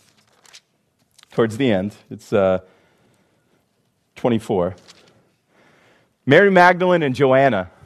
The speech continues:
went to the tomb. And when they got there, they saw that the stone had rolled away. And they had this interaction with these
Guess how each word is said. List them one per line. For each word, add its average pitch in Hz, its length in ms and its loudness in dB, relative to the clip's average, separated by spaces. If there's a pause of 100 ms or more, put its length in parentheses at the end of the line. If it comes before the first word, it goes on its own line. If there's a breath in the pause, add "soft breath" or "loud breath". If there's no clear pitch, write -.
(460)
went 127 220 2
to 156 100 -8
the 135 120 -2
tomb. 90 480 -8 (1040 soft breath)
And 165 180 -6
when 151 140 -2
they 135 120 0
got 160 260 2
there, 127 180 2
they 113 140 -2
saw 131 400 2
that 113 160 -8
the 110 120 -8
stone 123 560 -4
had 110 200 -6
rolled 107 320 -2
away. 87 400 -6 (1800 soft breath)
And 120 80 0
they 135 120 2
had 160 280 2
this 151 200 -2
interaction 131 960 0 (480)
with 110 220 -4
these 113 380 -4